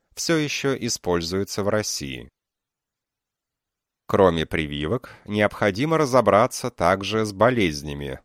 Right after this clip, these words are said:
от которых они защищают. Нужно понять,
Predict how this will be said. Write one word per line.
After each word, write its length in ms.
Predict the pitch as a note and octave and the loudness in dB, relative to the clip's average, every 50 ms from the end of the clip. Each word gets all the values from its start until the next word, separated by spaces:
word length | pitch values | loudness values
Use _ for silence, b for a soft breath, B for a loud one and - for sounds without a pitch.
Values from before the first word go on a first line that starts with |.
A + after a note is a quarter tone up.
| _ | _
от 200 | - D#2+ D2+ - | -6 -6 -6 -4
которых 680 | - E2 D#2 - - D#2+ D#2 F2 - C3+ - - - - - | -2 -2 -2 -2 0 0 0 0 0 -2 -6 -10 -18 -6 -2
они 320 | G#2 G#2 F#2 D#2+ D#2 D#2 | 0 0 0 0 -4 -6
защищают. 880 | D2 D#2 E2 - - A#2 A#2 - - - D#2 C#2+ C#2 C2 A#1 A1+ - - _ _ _ _ _ _ _ _ _ _ - | -6 -6 -6 -6 -6 -8 -8 -8 -4 -2 -2 -2 -2 -2 -6 -10 -16 -20 _ _ _ _ _ _ _ _ _ _ -6
Нужно 360 | A#2 A#2 A#2 G#2 E2+ F#2 G2 | 0 2 2 2 2 0 -2
понять, 680 | - - A2 G#2+ A2 A2 G2 D#2 C2 C2 - - - _ | -2 0 -2 -2 0 0 0 0 -2 -4 -10 -16 -20 _